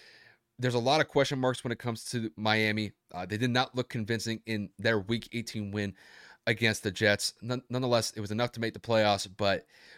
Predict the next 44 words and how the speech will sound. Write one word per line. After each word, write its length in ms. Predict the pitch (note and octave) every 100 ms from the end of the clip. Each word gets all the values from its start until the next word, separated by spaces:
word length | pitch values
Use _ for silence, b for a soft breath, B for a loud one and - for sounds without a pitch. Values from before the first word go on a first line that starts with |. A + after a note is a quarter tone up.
| -
going 280 | A#2 C3 C#3
up 80 | C3
against 260 | B2 B2 -
a 40 |
team 260 | - A#2+ A2
like 160 | G#2
the 40 | G2+
Buffalo 360 | A2 G#2 G#2+
Bills 420 | F#2+ G#2+ G#2 - - G2+
with 120 | G#2
the 100 | G#2+
emotional 580 | G#2 A2+ B2 A#2+ A#2 A2 b b b -
backing 380 | A2+ A2+ A2+ G#2
that 140 | G2
they 80 | G#2+
have 180 | A2 A2+
from 160 | A2
Damar 380 | G#2 G#2 A2 G#2
Hamlin 480 | G2 G#2+ G#2 G#2 F#2+
right 240 | G2+ G#2
now, 260 | G#2 G2+ G2 b b b b b _ _
I 120 | B2+
think 100 | C3
the 60 | A2+
Bills 280 | G#2+ A2+ G2+
are 40 |
gonna 180 | G2 G2+
be 120 | G2
a 60 | F2+
tough 300 | - G#2 G2
out. 300 | F#2+ F#2+ - G#2
I 100 | G#2+
don't 340 | - B2 -
see 140 | -
the 120 | A2+ F#2+
Buffalo 360 | G#2+ - G#2
losing 320 | G2 G#2 G2+ G2
that 160 | F#2+
game 280 | G2 G2 F2+ b b b _
at 160 | G#2 G#2
home 400 | - G2+ G2 G2+ -
to 100 | G#2
the 80 | F#2
Dolphins. 460 | G2 F#2 G2 -